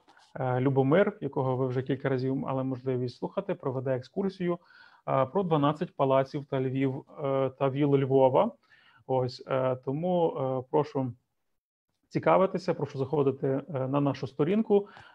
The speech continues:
Е, на цю екскурсію потрібна буде, е, попередня реєстрація. Ось, е, тому, е, е, якраз, власне, через нашу сторінку у Фейсбуці чи на нашому,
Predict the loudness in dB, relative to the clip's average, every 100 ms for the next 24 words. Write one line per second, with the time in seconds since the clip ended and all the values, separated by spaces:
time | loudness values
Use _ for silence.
0 | -2 2 2 2 -2 0 0 2 0 0
1 | -6 -4 -2 0 0 2 4 4 2 -2
2 | -4 -2 2 4 2 0 0 0 0 0
3 | 0 0 -2 -2 -4 _ _ _ -4 0
4 | 0 -2 -4 0 0 0 -2 -2 0 0
5 | -2 -6 -8 -6 -6 -6 -10 _ _ _
6 | _ _ -16 -12 -12 -14 -14 -8 -4 -2
7 | 0 0 -2 -4 -4 -4 -4 -6 -8 -4
8 | -2 -2 -4 -8 -4 -2 -2 -6 -8 -6
9 | -6 -6 -8 -10 -10